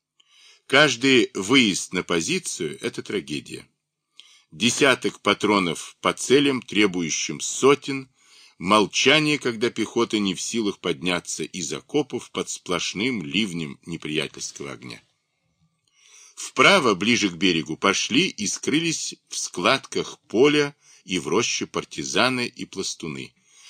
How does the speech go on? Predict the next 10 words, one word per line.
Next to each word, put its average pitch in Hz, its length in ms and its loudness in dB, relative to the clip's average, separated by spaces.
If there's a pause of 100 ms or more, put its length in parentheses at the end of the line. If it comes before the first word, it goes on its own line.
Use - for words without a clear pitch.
(120)
направляясь 92 880 0
на 92 140 -4
кожевенные 90 640 -4
заводы. 65 480 -10 (1040)
Севернее 131 800 6 (100)
большой 104 540 4
дороги 127 440 2
наступает 123 640 0
Корниловский 85 680 -4
полк, 156 460 -2